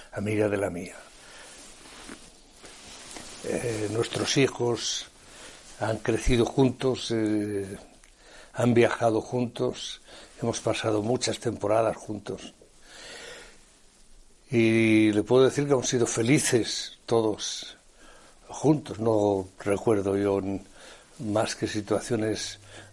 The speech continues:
de compañerismo y de felicidad que se trasladaban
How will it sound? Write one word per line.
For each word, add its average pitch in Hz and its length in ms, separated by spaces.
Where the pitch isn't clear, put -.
de 98 680
compañerismo 113 840
y 107 60
de 104 180
felicidad 110 720
que 107 120
se 107 160
trasladaban 107 880